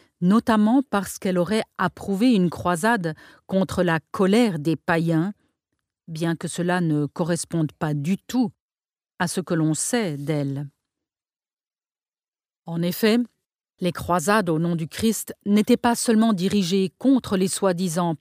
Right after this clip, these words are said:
païens ou les musulmans, mais aussi contre le Christ et son enseignement de la paix, et contre Dieu, l'Éternel. Si Hildegarde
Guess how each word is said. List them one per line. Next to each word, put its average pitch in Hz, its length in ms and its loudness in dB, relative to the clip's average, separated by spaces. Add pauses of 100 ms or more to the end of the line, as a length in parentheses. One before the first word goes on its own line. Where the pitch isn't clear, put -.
païens 185 420 -2
ou 160 120 -2
les 156 120 2
musulmans, 175 640 2 (460)
mais 190 320 2
aussi 196 380 -2 (400)
contre 262 460 6
le 226 100 6
Christ - 600 -4 (340)
et 202 80 0
son 185 240 0
enseignement 202 680 2
de 170 80 -2
la 160 160 0 (140)
paix, 196 280 -2 (680)
et 165 100 -6
contre 180 480 -2
Dieu, 170 520 -2 (340)
l'Éternel. 147 840 -2 (1600)
Si 190 520 -4 (160)
Hildegarde 185 840 0